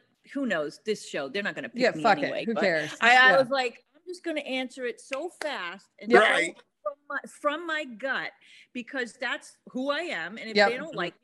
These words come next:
Speaker 1: they don't like me." And I
Speaker 3: Right.
Speaker 1: think that approach sounds like it worked for all of us. It was
Speaker 2: It
Speaker 1: like,
Speaker 2: did.
Speaker 1: "You know what? This
Speaker 2: Yeah.
Speaker 1: is who I am, and I'm not gonna spend
Speaker 2: No.
Speaker 1: ten thousand hours on this thing."
Speaker 2: Uh-uh. No,
Speaker 1: And
Speaker 2: and,
Speaker 1: s-,
Speaker 2: like
Speaker 1: it, but it was made it more authentic, I think, too, right?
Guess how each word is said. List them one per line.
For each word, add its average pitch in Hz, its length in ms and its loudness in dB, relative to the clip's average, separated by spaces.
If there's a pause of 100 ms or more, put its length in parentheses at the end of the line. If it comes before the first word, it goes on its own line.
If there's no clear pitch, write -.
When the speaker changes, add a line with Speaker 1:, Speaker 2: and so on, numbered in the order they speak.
(100)
Speaker 1:
they 277 60 0
don't 311 220 -10
like 381 280 -6
me." 180 200 -10 (320)
And 247 140 -4
I 254 100 -2
Speaker 3:
Right. 294 140 -2
Speaker 1:
think 415 160 -10 (280)
that 302 140 -4
approach 330 540 -10
sounds 262 320 -8
like 277 140 -10
it - 80 -12
worked 277 240 -10
for 285 100 -6
all 320 220 -2
of 269 100 -6
us. - 240 -8
It - 80 -6
was 240 140 4
Speaker 2:
It 233 60 4
Speaker 1:
like, 240 80 4
Speaker 2:
did. 269 240 10
Speaker 1:
"You 185 40 2
know 277 120 -2
what? 294 160 -2 (360)
This 214 120 6
Speaker 2:
Yeah. 202 220 8
Speaker 1:
is - 200 -6
who 330 180 -2
I 330 120 4
am, 339 400 -2
and 214 260 -4
I'm 233 180 -6
not 339 200 -6
gonna 339 200 -8
spend 269 500 -8
Speaker 2:
No. 208 340 6
Speaker 1:
ten - 80 -2
thousand 254 340 -10
hours 254 380 -2
on 165 180 -8
this 160 220 -16
thing." 147 200 -8
Speaker 2:
Uh-uh. 226 300 2 (460)
No, 269 320 8
Speaker 1:
And 240 100 6
Speaker 2:
and, 247 120 6
Speaker 1:
s-, - 20 4
Speaker 2:
like 269 140 6 (100)
Speaker 1:
it, 233 80 -14
but 262 100 6
it 254 80 -6
was 262 220 0
made 262 260 2
it 254 180 2
more 247 240 2
authentic, 226 580 0
I 165 120 -4
think, 180 260 -12
too, 208 300 -8
right? 156 340 -8